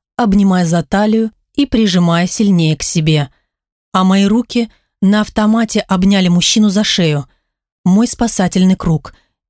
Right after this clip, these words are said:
Или погибель. Но лучше сейчас об этом не думать. Его губы все настойчивее терзали мой рот,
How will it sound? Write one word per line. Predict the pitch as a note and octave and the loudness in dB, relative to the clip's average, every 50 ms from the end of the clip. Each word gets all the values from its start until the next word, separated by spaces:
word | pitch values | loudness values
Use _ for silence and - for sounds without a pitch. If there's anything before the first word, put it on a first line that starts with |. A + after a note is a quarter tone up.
| _ - | _ -4
Или | B3+ A3+ G#3+ G#3+ | -2 0 0 0
погибель. | G#3 - G#3 G3 E3 E3+ E3+ E3+ D#3 D#3+ D#3+ D3+ - _ _ _ _ _ _ _ _ _ _ - | 0 -2 -4 -2 0 0 -2 0 0 0 -2 -2 -4 _ _ _ _ _ _ _ _ _ _ -2
Но | - F#3 F#3 F#3 F#3 | 0 2 2 2 2
лучше | F#3 A3 B3 - - - B3 | 2 0 0 -2 -2 -4 -4
сейчас | - - B3 - - - F3 D#3+ D3+ - - - _ | -4 -4 -4 -2 -2 -2 -2 -2 -2 -4 -8 -8 _
об | - B3 G#3+ E3+ | -4 -4 -2 0
этом | E3 D#3 - F3 E3 F3 | -2 -2 0 0 0 2
не | F3 F3 | 2 2
думать. | D#3+ E3+ D#3 D3 C#3 B2+ - - - _ _ _ _ _ _ _ _ _ _ - | 0 0 0 0 -2 -4 -6 -12 -16 _ _ _ _ _ _ _ _ _ _ -4
Его | G3 F#3+ G#3 G#3+ B3 | -2 0 2 0 0
губы | G#3+ A#3+ C4+ A3+ B3 | 0 0 0 0 0
все | - - - A#3 | -2 -2 -2 0
настойчивее | A#3 A3+ - - - - A#3 G#3 - - F#3+ F3 E3 E3 D#3 | 0 -2 -4 -4 -2 -2 -2 0 0 -2 0 0 0 0 0
терзали | - F#3+ F#3+ F#3 E3+ F3+ F3 E3+ | 0 0 0 0 0 0 0 0
мой | E3 E3 E3+ F3 | 2 2 2 2
рот, | G#3 A#3 B3+ B3 - | 0 0 -2 -4 -8